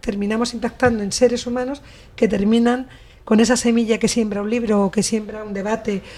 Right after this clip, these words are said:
o que siembra un programa, llegando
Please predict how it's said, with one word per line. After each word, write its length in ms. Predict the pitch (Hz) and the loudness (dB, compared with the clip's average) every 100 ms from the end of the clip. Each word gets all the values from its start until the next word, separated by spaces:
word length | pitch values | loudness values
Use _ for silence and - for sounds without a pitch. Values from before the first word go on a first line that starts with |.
| - - | -10 -2
o 80 | |
que 100 | 196 | 2
siembra 340 | 202 220 208 220 | 4 4 4 2
un 60 | 214 | 4
programa, 520 | 226 233 240 233 262 - - - | 2 4 2 0 -4 -12 -20 -6
llegando 580 | 190 214 226 233 247 254 | 4 6 6 6 4 2